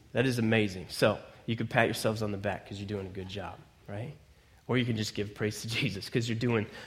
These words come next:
a good job. So we're gonna continue today in our series called The Kings and the King.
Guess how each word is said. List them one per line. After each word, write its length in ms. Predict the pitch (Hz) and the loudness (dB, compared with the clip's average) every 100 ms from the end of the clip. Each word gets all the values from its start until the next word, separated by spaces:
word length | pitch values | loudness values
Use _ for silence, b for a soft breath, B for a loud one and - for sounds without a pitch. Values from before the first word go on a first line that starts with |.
| B | B
a 100 | 107 | -2
good 440 | 107 113 107 104 - b b b - - | 2 4 6 4 -4 b b b -20 -10
job. 380 | 123 113 98 - - - - - | 2 4 4 0 -12 -20 -20 0
So 140 | - | 10
we're 80 | 208 | 12
gonna 120 | 233 | 12
continue 460 | 214 180 156 208 196 | 12 12 12 12 12
today 340 | 175 160 160 | 12 12 12
in 80 | 156 | 12
our 100 | 156 | 12
series 380 | 151 170 156 151 | 10 10 10 10
called 240 | 160 143 | 12 12
The 60 | 131 | 10
Kings 520 | - 196 175 175 156 | 10 12 12 12 10
and 220 | 151 143 | 8 6
the 40 | 131 | 8
King. 420 | - 143 185 | 12 12 12